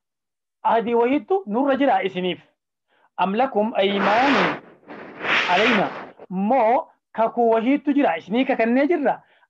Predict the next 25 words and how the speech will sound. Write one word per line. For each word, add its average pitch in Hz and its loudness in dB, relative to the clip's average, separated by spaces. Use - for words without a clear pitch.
Ahadii 226 0
wahii 233 2
isinirraa 233 0
fuunee 208 0
jirra. 285 0
Ahadiin 226 0
sun 254 0
baalighatun 269 0
ta 226 0
guuttamtu. 214 -2
إلى 240 2
يوم 254 2
القيامة 220 2
jechuun 285 0
fi - -6
يوم 269 4
القيامة. 220 0
Ahadiin 247 2
sun 247 -4
guyyaa 233 0
qiyaamaa 220 0
ilaan 254 0
asii 285 0
fi 233 -6
jechuun 220 -4